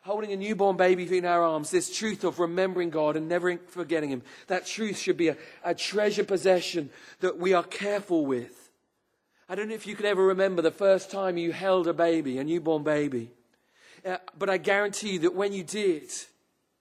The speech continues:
the one thing that you did when you held that newborn baby would be the remembrance of being very, very careful as you held that baby in your arms. You were giving your full attention to that baby being held in your arms. You were careful.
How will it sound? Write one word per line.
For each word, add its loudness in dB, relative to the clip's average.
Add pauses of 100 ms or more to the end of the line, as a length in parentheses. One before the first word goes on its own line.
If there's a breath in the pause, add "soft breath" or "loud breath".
(260)
the -4
one -6
thing -8
that -8
you -4
did -2
when 0
you -2
held 2
that 0
newborn 0
baby 2 (340 loud breath)
would 2
be -4
the 0
remembrance 0
of 2 (320 loud breath)
being 2
very, 0
very 4
careful -4
as -2
you -2
held -4
that 0
baby 0
in -2
your -2
arms. -2 (1120)
You -6
were -2
giving -6
your 0
full -2
attention -4
to -6
that 4
baby 6
being 2
held 0
in -2
your 2
arms. -2
You 2
were 6
careful. -4